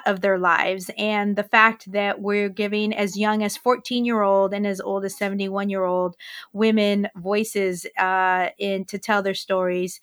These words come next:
here for, for a topic that is s-, just so personal and, and,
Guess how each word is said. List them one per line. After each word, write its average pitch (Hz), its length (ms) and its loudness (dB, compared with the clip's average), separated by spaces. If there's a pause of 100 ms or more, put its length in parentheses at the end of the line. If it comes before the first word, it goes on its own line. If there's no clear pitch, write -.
(260)
here 254 340 4
for, 240 360 0 (580)
for 254 380 4
a 220 140 0
topic 233 400 2
that 214 100 -2
is - 420 -6
s-, - 200 -18
just - 340 -6
so 233 240 2
personal 214 960 0
and, 202 360 -4
and, 185 480 -4